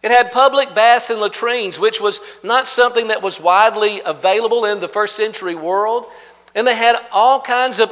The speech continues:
upper class houses with beautiful frescoes that would tell you that this was one of the elite cities of the world,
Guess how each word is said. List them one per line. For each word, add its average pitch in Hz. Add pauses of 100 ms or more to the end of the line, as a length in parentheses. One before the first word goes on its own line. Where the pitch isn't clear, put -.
upper 247
class 220
houses 214
with 170
beautiful 233
frescoes 196 (280)
that 220
would 214
tell 254
you 247
that 214
this 240
was 233
one 233
of 196
the 190
elite 196
cities 220
of 202
the 190
world, 214